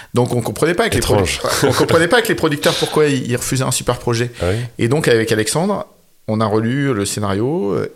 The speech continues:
Speaker 1: et on s'est rendu compte qu'en fait, si on enlevait, euh, son personnage de Jean-Claude à l'époque du film,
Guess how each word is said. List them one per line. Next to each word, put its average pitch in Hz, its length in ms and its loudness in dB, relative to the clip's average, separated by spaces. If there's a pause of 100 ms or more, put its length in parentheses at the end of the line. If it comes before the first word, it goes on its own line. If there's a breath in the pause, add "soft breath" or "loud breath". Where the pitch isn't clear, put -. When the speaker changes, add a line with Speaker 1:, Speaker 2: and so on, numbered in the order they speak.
Speaker 1:
et 101 80 0
on 107 80 -2
s'est - 140 -2
rendu 110 220 0
compte 185 220 -4
qu'en 131 100 -4
fait, - 480 -2 (880 loud breath)
si - 200 -2
on 139 120 2
enlevait, 147 320 4
euh, 123 160 4
son 117 140 -2
personnage 127 400 -2
de 117 100 -4
Jean-Claude 123 540 -2 (180)
à 98 60 2
l'époque - 560 -2 (460)
du 104 180 -4
film, 180 400 0